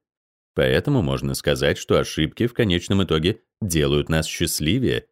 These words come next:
и улучшают жизнь. Четвертое. Если мы боимся ошибиться, то погружаемся в оцепенение. Боимся что-то делать и даже пытаться, так как можем и, вероятно, будем неизбежно совершать ошибки.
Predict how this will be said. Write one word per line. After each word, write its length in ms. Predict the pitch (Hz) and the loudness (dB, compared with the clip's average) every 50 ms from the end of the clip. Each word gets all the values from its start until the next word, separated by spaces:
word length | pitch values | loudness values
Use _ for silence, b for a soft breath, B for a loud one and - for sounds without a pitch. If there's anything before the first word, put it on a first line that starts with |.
| _ _ _ - | _ _ _ 0
и 80 | 139 | 2
улучшают 680 | 135 123 107 98 98 - - - 85 76 73 67 64 58 | 2 4 4 2 2 0 -2 -2 0 2 2 2 0 -4
жизнь. 380 | 53 52 53 50 52 52 - - - _ _ _ _ _ _ _ _ _ _ _ _ _ _ _ _ _ _ _ _ _ _ - | -6 -10 -12 -12 -12 -14 -16 -20 -20 _ _ _ _ _ _ _ _ _ _ _ _ _ _ _ _ _ _ _ _ _ _ -6
Четвертое. 800 | - - 87 - 78 73 87 98 85 - - - - - - - _ _ _ _ _ _ _ _ _ _ - | -2 0 0 0 2 2 4 4 2 2 -2 -4 -8 -8 -8 -12 _ _ _ _ _ _ _ _ _ _ -6
Если 380 | 64 64 76 127 151 - 151 | -2 0 2 2 2 2 2
мы 120 | 160 160 151 | 4 4 4
боимся 400 | 127 131 143 151 131 - - 110 | 4 2 2 2 0 2 2 0
ошибиться, 680 | 104 - - 90 76 76 107 151 151 - - - 139 127 | 2 2 0 0 2 2 0 0 -2 -2 -2 0 0 0
то 220 | 107 - 95 110 | 2 2 2 2
погружаемся 760 | - 101 92 87 87 90 78 78 80 92 92 80 - - 82 | 2 2 2 2 2 2 2 2 2 2 0 0 0 0 0
в 40 | 73 | 0
оцепенение. 840 | 78 - - 85 78 - 73 71 69 69 71 65 60 53 50 50 - _ _ _ _ _ _ _ _ - | 0 0 -2 -2 -2 -2 -2 -2 -2 -2 -2 -4 -4 -6 -10 -12 -16 _ _ _ _ _ _ _ _ -6
Боимся 500 | 104 95 120 139 147 143 131 123 - 110 101 | -2 2 2 2 2 2 0 0 0 0 -2
что-то 320 | - - 101 90 92 82 | 0 0 0 2 2 0
делать 600 | 69 62 69 76 95 107 92 76 - - - - | 0 2 2 2 4 4 2 2 0 -4 -8 -6
и 120 | - 151 143 | -4 -2 0
даже 220 | 120 95 85 95 | 2 0 0 0
пытаться, 760 | - 95 82 76 - 82 78 64 - - - - - 50 - _ _ _ _ _ _ _ | 0 0 0 2 2 2 2 2 0 -2 -6 -8 -8 -10 -10 _ _ _ _ _ _ _
так 160 | 76 71 65 | -2 -2 0
как 180 | - 76 73 - | 0 0 0 2
можем 520 | 78 80 95 123 123 113 101 82 71 65 - | 2 2 4 4 2 2 2 0 0 -2 -2
и, 80 | 160 | 0
вероятно, 460 | 139 117 90 69 64 62 62 69 67 64 | 2 2 2 2 2 0 0 -2 -4 -2
будем 520 | 60 - - 123 110 95 87 82 76 - _ - | 0 2 2 2 4 2 2 2 0 -2 _ 0
неизбежно 720 | 131 139 131 120 104 98 85 78 80 90 92 95 104 104 | 2 4 4 4 2 2 2 2 2 2 2 2 0 0
совершать 560 | - - 92 85 80 73 - 80 76 73 - | 0 0 0 0 0 0 0 0 0 0 0
ошибки. 580 | 71 67 - - 64 57 - - - 50 - | -2 -2 -4 -6 -8 -8 -10 -10 -12 -12 -12